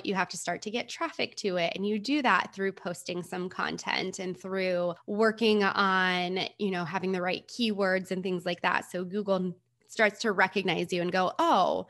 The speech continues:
when this career mom is searching, how do I, how do I change careers?" They start to see, "Hey, this person might have information that's relevant to this search. So I'm gonna serve it up."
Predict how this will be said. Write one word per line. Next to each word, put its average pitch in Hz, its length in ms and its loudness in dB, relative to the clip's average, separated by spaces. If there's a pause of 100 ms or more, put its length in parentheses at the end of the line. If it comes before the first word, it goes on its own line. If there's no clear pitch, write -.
(120)
when 220 240 6
this 220 200 4
career 226 420 4
mom 190 420 4
is 202 160 -2
searching, 185 560 2
how 202 260 2
do 202 160 2
I, 180 800 2 (300)
how 247 120 2
do 240 100 6
I 220 120 6
change 190 880 4
careers?" 190 840 0 (460)
They 220 200 4
start 214 300 2
to 214 120 0
see, 240 400 0
"Hey, 208 540 2
this 180 400 -2
person 277 800 0
might 226 320 2
have 240 240 -2
information 208 500 -4
that's 175 220 -6
relevant 185 640 -2
to 190 180 -4
this 160 220 -4
search. - 380 -6
So 202 120 -4
I'm 190 120 -2
gonna 180 160 -2
serve - 400 -10
it 123 100 -2
up." - 200 -2